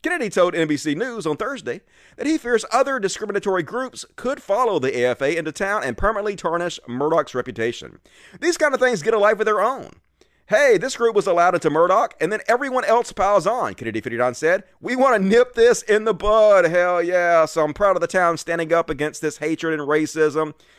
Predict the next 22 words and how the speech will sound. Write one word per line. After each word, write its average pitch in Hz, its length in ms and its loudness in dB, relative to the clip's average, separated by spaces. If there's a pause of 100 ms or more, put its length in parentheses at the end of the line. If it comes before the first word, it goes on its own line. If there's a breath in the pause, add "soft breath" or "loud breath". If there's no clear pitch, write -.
(240 soft breath)
Um, 123 460 -4
I 131 100 2
don't 160 220 0
know 165 180 4
why 135 360 0
I'm 151 200 0
surprised 139 680 -2
that 123 120 -2
a 117 180 0
all-white 131 480 0
church - 680 -6 (600)
still 147 280 -2
exists 131 420 -2
in 127 60 -10
two 127 140 -8
thousand 127 380 0
twenty, 127 240 -6
but 381 140 0
hey, 320 280 -2
racism's 294 560 -6
dead, 269 300 -2
folks. 262 580 0